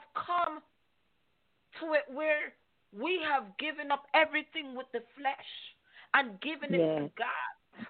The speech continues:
Speaker 1: Because we all know the flesh is temptation. And when we
Speaker 2: Yes.
Speaker 1: tempt, when we are tempted, you know what we do? We sinned.
Speaker 2: Mm.
Speaker 1: To me, the mind is a sin, because when, when a mind, when your mind becomes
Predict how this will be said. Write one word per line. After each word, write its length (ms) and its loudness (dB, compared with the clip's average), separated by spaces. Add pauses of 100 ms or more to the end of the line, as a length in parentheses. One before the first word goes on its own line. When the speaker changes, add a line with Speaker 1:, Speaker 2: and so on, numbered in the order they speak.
Speaker 1:
Because 400 2
we 180 -2
all 260 6
know 120 0
the 140 0 (100)
flesh 240 4
is 120 -8 (120)
temptation. 720 -2 (640)
And 220 8
when 160 10
we 140 10
Speaker 2:
Yes. 260 8
Speaker 1:
tempt, 160 0 (300)
when 200 -4
we 140 0
are 100 4 (160)
tempted, 480 0 (220)
you 160 0
know 160 0
what 200 4
we 180 -6
do? 180 2 (180)
We 240 0 (200)
sinned. 420 4 (1120)
Speaker 2:
Mm. 160 6
Speaker 1:
To 100 8
me, 320 0 (260)
the 160 2
mind 520 4 (400)
is 200 4
a 140 -8
sin, 120 -12
because 240 -6 (100)
when, 140 4 (300)
when 280 2 (120)
a 60 6
mind, 400 4 (440)
when 280 4
your 200 0
mind 680 2 (180)
becomes 560 0